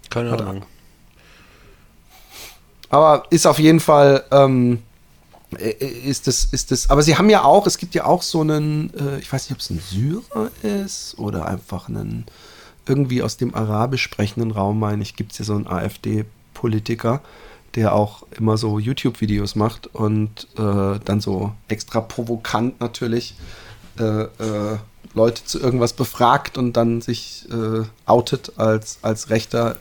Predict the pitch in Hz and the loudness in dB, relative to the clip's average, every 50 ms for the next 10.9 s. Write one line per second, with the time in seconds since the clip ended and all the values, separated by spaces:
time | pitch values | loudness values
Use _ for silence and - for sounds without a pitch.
0 | - - - - - - - 117 113 - - 113 104 104 110 107 107 107 107 - | -14 -16 -14 -14 -8 -4 -4 -2 -2 -2 -2 -2 0 0 0 0 0 0 -2 -4
1 | - - - - 113 113 113 - 113 110 110 113 107 - - - - 110 110 107 | -6 -6 -2 0 0 0 0 0 2 2 2 2 0 -2 -6 -10 -6 -2 -2 0
2 | 104 104 104 - - - - - - - - - - - - - - - 113 - | 0 -2 -4 -6 -12 -20 -20 -20 -20 -20 -20 -20 -20 -20 -20 -8 -4 -4 -2 0
3 | - 139 139 - - - 135 127 123 123 127 - - - - - - - - - | 2 2 2 2 0 0 2 2 2 2 0 -2 -4 -8 -14 -12 -12 -10 -10 -10
4 | - - - - - 151 156 - - 156 147 147 139 - - 127 127 120 117 110 | -12 -14 -16 -8 -2 0 0 0 2 2 2 2 2 2 0 -2 0 0 0 -2
5 | - - 117 120 117 117 113 - - 117 113 113 - - - - - 143 120 - | -2 -2 0 0 0 0 -2 -4 -6 -6 -4 -4 -6 -10 -12 -8 -6 -4 0 2
6 | 143 147 143 - 147 151 170 170 170 165 143 - - - 139 143 147 147 - - | 4 4 4 4 4 6 6 4 4 2 0 2 4 6 6 6 4 2 2 4
7 | 147 113 113 123 127 123 120 113 - - 110 107 113 110 113 113 131 123 - - | 6 8 8 8 8 6 6 4 4 2 -2 -2 0 0 0 0 0 -4 -6 -6
8 | - 123 - - 131 120 - - 127 123 120 117 113 - 117 117 117 117 - - | -8 -6 -4 -4 -4 -4 -4 -4 -2 -2 0 -2 -2 -2 -2 -2 -2 -2 -4 -4
9 | - 135 127 120 120 117 120 120 - 120 117 110 107 104 107 120 - - - - | -4 -2 0 2 2 4 2 2 0 -2 -2 2 4 4 4 2 0 -2 -4 -2
10 | 120 113 113 113 113 113 - - - 120 120 120 - 120 113 - - - | 0 2 2 0 0 -2 -6 -6 -4 -2 -2 -2 -4 -4 -6 -6 -8 -12